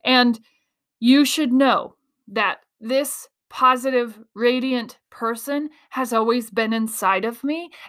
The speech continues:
and it is also inside of you. I had lost her for a while. It wasn't so positive and radiant and shiny. I could feel her coming up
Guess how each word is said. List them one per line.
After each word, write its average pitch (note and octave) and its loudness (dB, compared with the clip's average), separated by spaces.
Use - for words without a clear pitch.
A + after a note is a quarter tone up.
and C#4+ 4
it C4 -2
is C#4+ 0
also D4 4
inside B3 0
of G3+ -6
you. F#3 -8
I C4 4
had A#3+ -4
lost G#3+ 0
her - -10
for - -16
a D3 -12
while. - -14
It A#3+ -2
wasn't A3 -4
so G#3+ -8
positive F#3+ -4
and F#3 -12
radiant F#3 -6
and F3 -12
shiny. G3+ -4
I A3+ 2
could A3 -6
feel B3 2
her A3+ 0
coming G#3 -4
up G3 -4